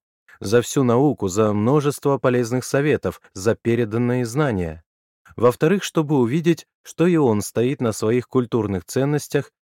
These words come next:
и движим своими представлениями о мире. В-третьих, чтобы подтвердить природу диалектического отрицания.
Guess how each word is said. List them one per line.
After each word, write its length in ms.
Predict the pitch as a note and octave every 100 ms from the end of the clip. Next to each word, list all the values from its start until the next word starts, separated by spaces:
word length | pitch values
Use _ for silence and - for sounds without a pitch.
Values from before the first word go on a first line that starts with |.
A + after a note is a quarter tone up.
| _
и 100 | B2+
движим 460 | A#2 C3+ E3+ E3 D3+
своими 500 | - D#3 D3+ G2+ G2
представлениями 1040 | G#2 G2+ - G2+ G2+ A#2+ A#2+ A#2+ A#2+ A2+ -
о 100 | C3+
мире. 380 | A2 F2 D#2 - _ _ _ _ _ _
В-третьих, 460 | - D3+ F#3+ F3+
чтобы 320 | - D#3 C#3+ C#3+
подтвердить 680 | D3 - B2 A#2+ D3+ - -
природу 540 | C3 D3+ D3+ G#2+ G2
диалектического 920 | F#2 G#2+ G#2+ - C3 - A#2+ - A#2+
отрицания. 720 | A#2+ C3 - - G#2+ F2 E2+